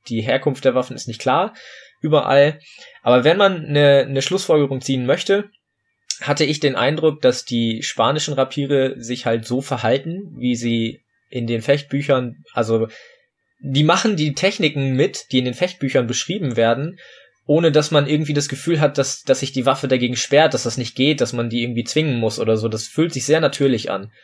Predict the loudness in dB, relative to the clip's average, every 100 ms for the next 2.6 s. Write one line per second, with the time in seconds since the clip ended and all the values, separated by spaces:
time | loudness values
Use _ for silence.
0 | _ -20 -20 -20 -20 _ -2 0 0 -2
1 | -4 0 2 2 0 -6 -8 -6 -4 0
2 | 0 2 -2 -6 -10